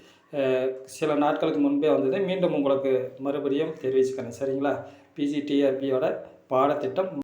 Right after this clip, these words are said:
மாற்றம் செய்ய போற தகவலை மீண்டும் வந்து நான் வந்து சொல்லிக்க விரும்புறேன். அதனால பாடத்திட்டம் எதுன்னு சரியா தெரிஞ்சு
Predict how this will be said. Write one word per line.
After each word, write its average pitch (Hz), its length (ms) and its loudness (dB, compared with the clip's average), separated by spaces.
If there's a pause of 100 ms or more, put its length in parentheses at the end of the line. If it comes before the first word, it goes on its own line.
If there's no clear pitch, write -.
(260)
மாற்றம் 165 500 4
செய்ய 143 280 2
போற 139 500 2 (380)
தகவலை 160 640 4
மீண்டும் 160 360 0
வந்து 139 260 2 (580)
நான் 131 220 -4
வந்து 131 220 -2
சொல்லிக்க 139 180 -2
விரும்புறேன். 123 380 -2 (840)
அதனால 175 520 6
பாடத்திட்டம் 185 1000 6
எதுன்னு 175 460 2
சரியா 160 380 0
தெரிஞ்சு 143 420 2